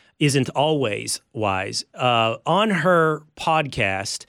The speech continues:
From the Kitchen Table, which you should check out, is right here at Fox News Podcast. She had her daughter, Evita Duffy, on, and they started talking about sports.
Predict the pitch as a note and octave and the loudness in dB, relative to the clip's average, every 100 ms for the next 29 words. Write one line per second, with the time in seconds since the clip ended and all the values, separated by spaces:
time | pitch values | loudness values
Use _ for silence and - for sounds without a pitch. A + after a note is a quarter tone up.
0 | - - _ _ D#3 D3+ D3+ D3 D3+ C3 | -20 -20 _ _ -2 0 0 -2 -2 -2
1 | G2+ A2 G#2+ C3 G#2+ G#2 B2 - G#2 A#2 | -4 -6 -6 -4 -4 -2 -2 -2 -2 -4
2 | A2+ G#2+ A#2 B2 A2+ A2+ G#2+ G#2+ - G#2 | -6 -2 0 0 -2 -2 -2 -4 -4 -4
3 | - G#2+ G2 - - G2 F2+ G2 F2+ G3 | -4 -4 -4 -4 -4 -4 -4 -6 -2 0
4 | G3+ E3+ C#3 C3 B2+ A#2 G2+ C3 A#2 F#2+ | 0 2 0 0 -2 -4 -2 0 0 0
5 | G2+ - G#2 F2+ F#2 G#2+ _ - - - | -2 -2 -6 -6 -8 -12 _ -20 -20 -20
6 | - - D3+ E3+ B3+ D#4+ C4 F#3+ F3 D3+ | -20 -2 2 4 2 2 2 2 0 0
7 | D3+ C#3 A#2+ A#2+ A#2 - E3+ - - | 0 -2 0 -2 -2 0 0 0 -6